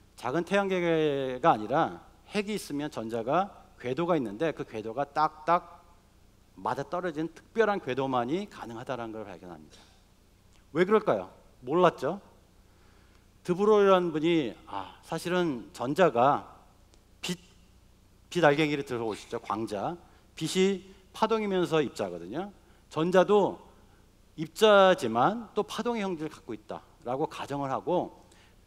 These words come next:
마치 이제 기타에서 땅 치면 어떤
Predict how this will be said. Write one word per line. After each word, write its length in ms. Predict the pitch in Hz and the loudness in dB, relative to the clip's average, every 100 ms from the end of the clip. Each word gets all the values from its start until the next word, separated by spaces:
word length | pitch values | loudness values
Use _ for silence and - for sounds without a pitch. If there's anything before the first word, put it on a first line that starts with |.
| _ _ | _ _
마치 280 | 123 - 156 | -8 -4 -4
이제 180 | 147 135 | -2 -4
기타에서 840 | - - 160 - 180 170 147 156 - - | -8 -10 -10 2 4 6 4 -2 -4 0
땅 280 | 180 180 | 2 2
치면 460 | 165 175 170 160 147 | -4 -4 -2 -2 -4
어떤 340 | 117 135 127 | -8 -10 -12